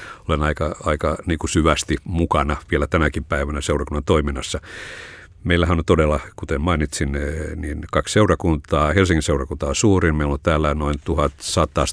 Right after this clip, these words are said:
tuhat sataviisikymmentä jäsentä. Meillä on synagoga,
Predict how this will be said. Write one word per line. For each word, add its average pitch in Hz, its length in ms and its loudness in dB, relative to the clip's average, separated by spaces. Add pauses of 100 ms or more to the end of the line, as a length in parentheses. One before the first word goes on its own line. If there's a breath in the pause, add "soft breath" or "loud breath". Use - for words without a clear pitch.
tuhat 76 180 0
sataviisikymmentä 76 840 0
jäsentä. 85 540 2 (920 loud breath)
Meillä 76 200 2
on 71 80 -4
synagoga, 80 680 2